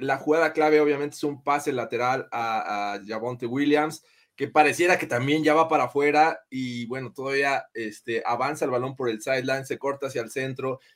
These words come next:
y llega a, a, a zona de gol. Eh, ¿qué pensaron cuando ven esta jugada grande de los Broncos y ven en la televisión, en la transmisión, flag? Hay un castigo.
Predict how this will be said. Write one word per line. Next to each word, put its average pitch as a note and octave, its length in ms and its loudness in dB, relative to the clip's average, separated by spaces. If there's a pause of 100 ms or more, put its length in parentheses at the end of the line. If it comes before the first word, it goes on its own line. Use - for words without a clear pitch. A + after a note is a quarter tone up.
y B2 140 -10
llega C3+ 380 2 (100)
a, A#2+ 200 0
a, A2+ 640 -4
a A2 40 -4
zona C#3 260 -6
de B2+ 120 0
gol. C#3+ 220 2 (400)
Eh, D3+ 420 2 (440)
¿qué A#3 140 8
pensaron A3+ 380 4
cuando D#3+ 420 6
ven G3 180 2
esta B3 200 -2
jugada E3 280 8
grande D3 380 2
de A#2+ 60 -2
los A2+ 140 -4
Broncos D3+ 680 0
y D3 140 0
ven D#3+ 340 4
en D3 140 2
la C3+ 120 0
televisión, C3 560 -4
en B2+ 100 -6
la B2 100 -2
transmisión, C3+ 500 -4
flag? B2+ 340 0 (440)
Hay G3 160 6
un A#3+ 80 4
castigo. D3+ 600 2